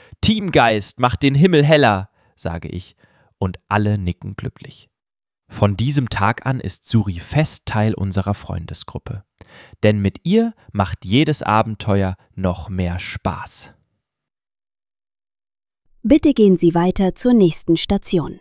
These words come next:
Speaker 2: Sie hören dort die Geschichte von den Abenteurern Bobo, Suri und Sammy.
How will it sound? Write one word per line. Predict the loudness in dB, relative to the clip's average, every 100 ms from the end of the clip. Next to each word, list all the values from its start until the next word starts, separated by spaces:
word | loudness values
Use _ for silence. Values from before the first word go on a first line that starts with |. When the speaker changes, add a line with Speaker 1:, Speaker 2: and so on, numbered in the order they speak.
| _ _ _ _ _ _ _ _
Speaker 2:
Sie | 2 6 6
hören | 6 6 4
dort | 4 2 0 -2
die | -2
Geschichte | -2 0 0 0
von | -2 2 4 4 0 -10 -20 -20 -16 -2
den | 6 8 8 4
Abenteurern | 2 4 4 4 2 2 2 4 2 0 -4
Bobo, | 2 2 4 6 6 4
Suri | -2 0 2 2 2 2 4
und | 4 4
Sammy. | 2 0 -2 -6 -12